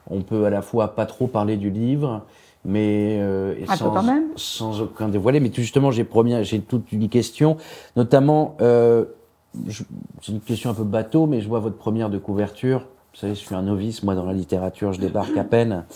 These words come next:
Speaker 1: Pourquoi les, les premières de couverture des livres de polar sont toujours sombres ? Pourquoi ils sont, ils provoquent toujours un peu la, vous savez, la crainte, la peur ? C'est obligatoire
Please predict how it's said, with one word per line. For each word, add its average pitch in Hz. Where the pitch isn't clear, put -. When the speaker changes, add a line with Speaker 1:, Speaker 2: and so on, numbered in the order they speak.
Speaker 1:
Pourquoi 139
les, 127
les 117
premières 131
de 120
couverture 120
des 117
livres 107
de 113
polar 127
sont 117
toujours 113
sombres ? 120
Pourquoi 120
ils 127
sont, 127
ils 120
provoquent 123
toujours 131
un 117
peu 131
la, 104
vous -
savez, 123
la 117
crainte, 131
la 113
peur ? 123
C'est -
obligatoire 143